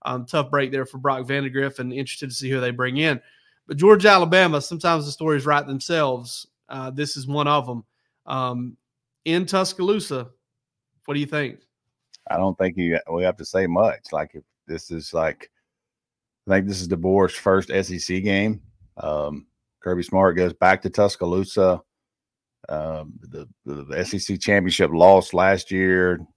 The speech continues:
Speaker 2: you know, derailed them from a chance to, you know, three-peat, and so many storylines around this one. Jalen Milroe, you know, they've played him once now.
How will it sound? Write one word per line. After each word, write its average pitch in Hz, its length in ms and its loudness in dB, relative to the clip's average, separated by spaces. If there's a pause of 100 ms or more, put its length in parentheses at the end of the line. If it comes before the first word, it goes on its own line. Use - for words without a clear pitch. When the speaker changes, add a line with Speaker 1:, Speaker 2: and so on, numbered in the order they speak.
Speaker 2:
you - 100 -12
know, 78 120 -8
derailed 95 580 4
them 95 160 0
from 90 180 -6
a 82 80 -4
chance 95 420 -4
to, 85 220 -4 (200)
you 85 80 -10
know, 80 200 -8 (100)
three-peat, 117 640 2
and 82 400 -4 (680)
so - 260 8
many 139 180 10
storylines 131 680 8
around 120 300 6
this 110 200 4
one. 82 160 -10
Jalen 107 360 6
Milroe, 110 580 4
you 101 100 -4
know, 98 140 0
they've 90 260 -2
played 104 260 0
him 98 160 0
once 104 360 -4
now. 98 480 0